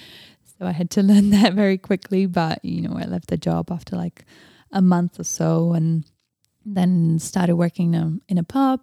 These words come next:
and then in a cafe because otherwise it wouldn't be enough. But then I had, like, a,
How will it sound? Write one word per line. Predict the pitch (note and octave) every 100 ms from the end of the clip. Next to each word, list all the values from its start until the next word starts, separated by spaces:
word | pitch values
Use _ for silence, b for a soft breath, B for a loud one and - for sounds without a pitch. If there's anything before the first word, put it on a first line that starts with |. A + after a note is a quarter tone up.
| -
and | F3+ F3
then | E3+
in | E3+
a | E3+
cafe | A3 A3 - G3
because | F3+ F3+ F3 F3+
otherwise | F3 F3 -
it |
wouldn't | F#3 F3 E3+
be | F3
enough. | F3 G3+ G3 - b b b b b
But | F#3 D#3+
then | F3 E3
I |
had, | D#3+ F3+
like, | E3+ E3 -
a, | E3+ E3